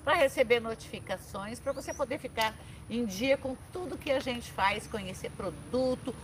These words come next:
Aproveita, vai lá na Mística Web, olha os cursos que tem, porque tem muita coisa séria lá,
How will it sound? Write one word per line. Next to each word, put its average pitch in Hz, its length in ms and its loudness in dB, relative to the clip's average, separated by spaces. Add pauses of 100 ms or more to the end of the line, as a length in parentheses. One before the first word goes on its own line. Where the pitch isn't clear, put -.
(140)
Aproveita, 277 600 4
vai 233 180 0
lá 247 140 4
na 240 120 2
Mística 220 440 -2
Web, 214 840 2
olha 208 400 4
os - 140 -8 (100)
cursos 214 400 -4
que 160 140 -8
tem, 180 180 -6
porque 185 160 -8
tem 185 300 -4
muita 208 580 0
coisa 202 560 0 (300)
séria 180 640 6 (320)
lá, 185 400 6